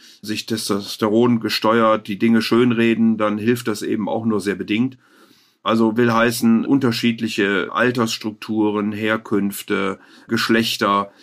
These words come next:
Anschauungen und so weiter und so fort helfen es, glaube ich, in einer offenen Diskussion dann wirklich bessere Entscheidungen zu treffen. Und, äh, vor dem Hintergrund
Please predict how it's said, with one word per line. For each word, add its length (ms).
Anschauungen 1040
und 220
so 100
weiter 300
und 160
so 80
fort 440
helfen 380
es, 160
glaube 400
ich, 260
in 400
einer 680
offenen 560
Diskussion 760
dann 180
wirklich 380
bessere 520
Entscheidungen 560
zu 140
treffen. 420
Und, 320
äh, 220
vor 180
dem 180
Hintergrund 640